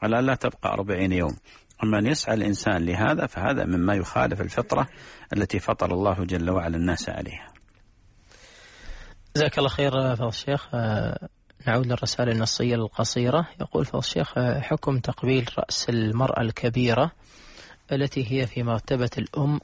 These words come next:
Speaker 2: أو الجدة، وهل يق-، هل يقول فضل الشيخ: هل يجوز من باب الاحترام والتقدير فقط؟
Speaker 1: الحمد لله. طبعا هذه ال-، ال-، المرأة تسمى من القواعد،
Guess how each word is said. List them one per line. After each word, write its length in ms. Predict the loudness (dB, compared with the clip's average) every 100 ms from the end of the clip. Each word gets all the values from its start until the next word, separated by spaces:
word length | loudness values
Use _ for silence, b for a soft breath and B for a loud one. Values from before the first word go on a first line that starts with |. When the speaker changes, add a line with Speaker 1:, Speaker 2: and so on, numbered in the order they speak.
| 0
Speaker 2:
أو 160 | 2 2
الجدة، 580 | 2 0 0 0 -2 -2 -10 -2
وهل 500 | 2 4 4 2 0
يق-، 360 | 0 -2 -6 -2
هل 300 | -2 0 -2
يقول 220 | -4 -2
فضل 100 | -2
الشيخ: 300 | 0 -2 0
هل 60 | 0
يجوز 240 | 2 0
من 120 | 2
باب 200 | 2 2
الاحترام 520 | 0 -2 0 2 2
والتقدير 440 | 0 -2 -4 0 -2
فقط؟ 520 | -2 -6 -8 -12 -18 -20 -20 -14
Speaker 1:
الحمد 400 | -4 2 4 4
لله. 400 | 4 4 4 2
طبعا 400 | 2 2 4 4
هذه 360 | 2 2 2 2
ال-، 220 | 2 2
ال-، 480 | 2 0 -2 -4 -2
المرأة 460 | 2 2 2 0
تسمى 400 | -2 0 2 4
من 140 | 4 2
القواعد، 560 | 2 2 4 2 -2